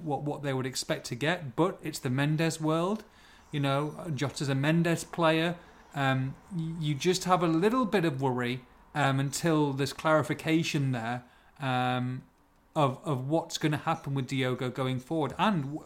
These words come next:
if, if he does move on, what he's gonna move on for. Um, the fact that there's a lot of speculation is because he didn't.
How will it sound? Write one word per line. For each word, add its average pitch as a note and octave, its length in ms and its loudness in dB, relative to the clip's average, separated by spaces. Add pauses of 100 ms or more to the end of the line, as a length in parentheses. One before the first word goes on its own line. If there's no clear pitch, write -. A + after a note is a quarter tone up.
(200)
if, E3 260 2
if F3 200 4
he D3+ 100 4
does F3 220 2
move C#3+ 260 0
on, B2+ 260 0
what D#3 220 -2
he's C#3 140 0
gonna D3 220 -2
move C#3+ 300 -2
on C#3+ 200 0
for. D#3 420 -2 (540)
Um, C#3+ 320 0 (1200)
the E3 160 2
fact G#3 360 4
that G3+ 100 -6
there's F#3+ 140 2
a F3 60 6
lot E3+ 380 4
of D3+ 180 2
speculation E3 800 -2
is C3 80 -4
because B3+ 400 -4
he A3+ 80 0
didn't. A3+ 300 2